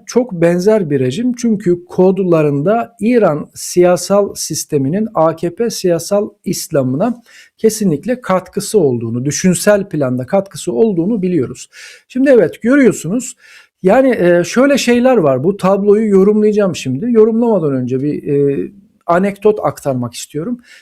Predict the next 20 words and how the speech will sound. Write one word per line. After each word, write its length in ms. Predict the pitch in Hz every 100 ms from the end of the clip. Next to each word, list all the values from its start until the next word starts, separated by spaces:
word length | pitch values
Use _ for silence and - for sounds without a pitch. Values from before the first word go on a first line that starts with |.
| _
Giriyorsunuz 640 | - 269 277 - 190 160 -
TikTok'a 600 | 214 208 196 185 190 185
bakıyorsunuz. 720 | 196 220 156 - 170 175 - 208
Ne 160 | 233
diyor 180 | 185 160
işte? 480 | 135 - - 214 214 - - _
Zamanında 1000 | 151 208 220 214 202 180 170 233 233 165
başörtüsü 760 | 226 226 - 208 196 156 - 160
problemi 580 | 156 160 151 151 143 139
yaşamış 680 | 165 180 165 139 - - _ _ _ -
bayanı 640 | 175 226 214 202 247 240 -
vali 500 | 135 160 202 220 226
yapan 480 | 214 214 214 220 214
adamın 420 | 185 208 214 220
is-, 300 | 196 - _
ismidir 580 | 208 180 - 233 233 208
Recep 380 | 175 143 135 -
Tayyip 280 | 131 123 151
Erdoğan 400 | 147 - 95 -
falan. 360 | - 135 117